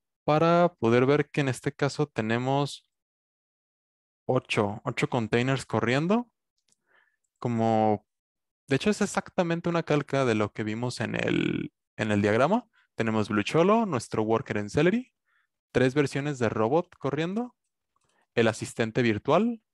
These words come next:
y nuestra capa de datos de, de almacenamiento de datos, que es la base de datos de Postgres y un, también una instancia de Redis. Es exactamente lo que,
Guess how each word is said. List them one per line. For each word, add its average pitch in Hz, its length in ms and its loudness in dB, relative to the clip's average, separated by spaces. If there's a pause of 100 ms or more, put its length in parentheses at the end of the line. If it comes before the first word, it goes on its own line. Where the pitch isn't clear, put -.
(600)
y 175 160 2
nuestra 123 300 0
capa 117 320 0
de 107 80 4
datos 143 400 0
de, 104 460 -2
de 120 140 -6
almacenamiento 107 480 -4
de 131 40 4
datos, 165 260 -4
que 107 100 -4
es 107 80 -2
la 113 120 4
base 113 220 0
de 113 60 4
datos 107 300 -2
de 107 100 -4
Postgres 185 760 0
y 113 340 -2
un, 117 440 -8 (320)
también 110 240 -4
una 117 120 2
instancia 117 400 0
de 104 80 2
Redis. 101 560 0 (520)
Es - 160 -6
exactamente 160 1040 0
lo - 160 -4
que, - 640 -4